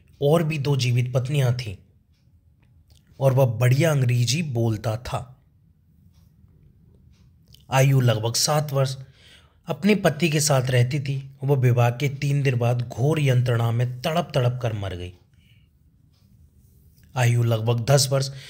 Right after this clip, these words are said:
अपने हाथों और घुटनों पर रेंग कर अस्पताल आई। अपने विवाह के बाद से वह कभी भी खड़े होने में समर्थ नहीं हुई। यहाँ जो सूची दी गई है, वह संक्षिप्त है,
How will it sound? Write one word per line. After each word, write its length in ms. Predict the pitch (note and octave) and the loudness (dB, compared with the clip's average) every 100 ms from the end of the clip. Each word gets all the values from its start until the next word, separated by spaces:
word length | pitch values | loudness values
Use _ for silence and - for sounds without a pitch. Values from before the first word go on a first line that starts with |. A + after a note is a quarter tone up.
| - - | -20 -10
अपने 280 | D#3+ G3+ G#3+ | -4 0 0
हाथों 640 | - C3 C3+ - F3+ F#3+ | 0 0 -2 2 2 2
और 220 | E3 E3+ | 0 0
घुटनों 380 | A#2+ A#2+ C3+ F3+ | 0 0 0 0
पर 220 | F3+ E3 | 2 0
रेंग 260 | B2+ D3+ F#3 | 2 2 2
कर 160 | F#3 F3 | 2 0
अस्पताल 480 | C#3+ D3 B2 G#2+ | 0 -2 0 -2
आई। 160 | F2+ F#2 - _ _ _ _ _ _ _ _ _ _ _ C3 | -4 -10 -16 _ _ _ _ _ _ _ _ _ _ _ -8
अपने 260 | B2 D#3 | -2 0
विवाह 400 | C3 A#2 A#2 B2+ | 2 2 4 2
के 180 | C3+ D#3 | 2 -2
बाद 340 | A#2 B2 C#3 | 2 4 4
से 260 | D3 - C3+ - - - | 2 -4 -6 -8 -12 -4
वह 160 | D3+ - | -2 0
कभी 200 | D3 D#3+ | 0 2
भी 140 | D3+ | -2
खड़े 320 | - - C#3+ | -4 -2 2
होने 240 | C#3+ B2 A#2+ | 2 2 2
में 120 | C3 | 0
समर्थ 440 | - A#2 A#2 A#2+ | -2 0 -2 -2
नहीं 240 | A#2+ C3+ B2 | 0 2 2
हुई। 240 | F#2+ E2 - _ _ - - _ _ _ _ _ _ _ _ _ _ _ - - - - - | 0 -6 -14 _ _ -20 -20 _ _ _ _ _ _ _ _ _ _ _ -20 -20 -20 -10 2
यहाँ 380 | D3 C#3+ F3 F#3 | 4 6 4 2
जो 120 | F#3+ | 2
सूची 520 | - F3+ F3+ - G3+ | 2 0 0 0 -2
दी 240 | C#3+ E3 D3 | 0 0 2
गई 160 | B2+ | 2
है, 280 | A2+ G#2+ - D3 | 0 -4 -6 0
वह 80 | |
संक्षिप्त 560 | D3+ - B2+ B2 D#3 - | 2 2 2 0 -4 -6
है, 260 | C#3 - | -10 -10